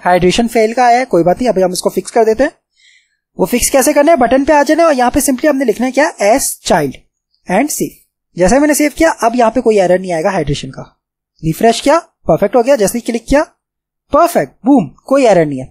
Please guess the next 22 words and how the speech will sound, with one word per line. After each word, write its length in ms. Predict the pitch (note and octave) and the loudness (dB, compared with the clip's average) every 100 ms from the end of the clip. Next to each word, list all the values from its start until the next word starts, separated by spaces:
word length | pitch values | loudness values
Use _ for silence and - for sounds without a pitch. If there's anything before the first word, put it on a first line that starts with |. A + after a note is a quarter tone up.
| - | -2
परफेक्ट, 300 | C4 - - - | 0 -2 -4 0
परफेक्ट। 320 | F#3 C#3+ - _ _ _ _ _ - | 0 -2 -14 _ _ _ _ _ -4
अब 140 | C#4+ | 0
क्या 120 | F4+ E4+ | 2 2
करते 200 | C#4+ F#4 | 2 2
हैं, 80 | |
मैं 120 | F#4 F#4 | 2 0
चाह 240 | D4 A#3 | 2 2
रहा 100 | C4+ | 2
हूं 60 | E4+ | 0
कि 100 | F4 | -2
यहाँ 220 | B3+ G#3 | 0 0
पे 120 | D4+ | -2
मेरा 200 | C#4+ D#4 | -2 -2
अपलोड 380 | G3+ - A3+ B3 | -2 -2 -2 -2
के 100 | C4+ | -2
साथ 180 | A#3 G#3+ | 0 0
साथ 220 | C4+ C#4 | -2 -4
एक 240 | C4+ D4 - | -4 -6 -2
आइकन 360 | F#3+ - G#3+ G3+ | -4 0 -2 -2
भी 120 | |
है। 80 | C#3 | -6